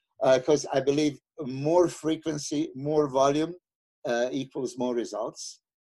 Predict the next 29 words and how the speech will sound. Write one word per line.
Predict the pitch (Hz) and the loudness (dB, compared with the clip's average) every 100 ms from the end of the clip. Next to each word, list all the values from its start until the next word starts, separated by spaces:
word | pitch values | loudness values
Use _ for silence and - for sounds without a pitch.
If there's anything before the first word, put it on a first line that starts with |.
| _ | _
right? | 120 135 127 | -8 -6 -8
Contrary | 135 135 139 123 - | -10 -8 -4 -4 -2
to | 120 120 - _ _ | 0 0 -4 _ _
Dorian | 135 135 131 127 131 | 0 2 0 -4 -4
and, | 127 120 117 | -6 -4 -4
uh, | 117 | -2
Mike | 123 127 | -2 -2
Manzer, | 123 127 120 110 | -4 -4 -4 -6
they | 110 | -6
say, | - | -4
like, | 117 110 - _ _ _ _ 151 | -4 -4 -8 _ _ _ _ -4
uh, | 123 117 | -2 0
less | 127 135 - | 0 0 -2
frequent | - 139 123 123 117 | -4 -6 -4 -6 -6
would | 110 | -4
be | 110 | -4
better. | 104 104 139 - _ _ _ _ _ - | -4 -4 -4 -6 _ _ _ _ _ -2
Uh, | 135 131 127 - | 2 4 2 2
I | 147 139 | 2 6
did | 170 185 | 6 6
it | 160 | 6
this | 170 - 143 | 2 2 4
way, | 147 175 311 - - | 4 4 0 -8 0
um, | 131 127 123 123 123 _ _ _ _ _ _ _ _ _ _ _ _ | 4 4 2 -2 -10 _ _ _ _ _ _ _ _ _ _ _ _
and, | 135 131 | -2 2
uh, | 131 127 - 147 | 4 2 0 4
I | 160 175 | 6 6
made | 160 175 170 - | 4 2 2 -2
sure | - 160 127 92 | 0 2 4 0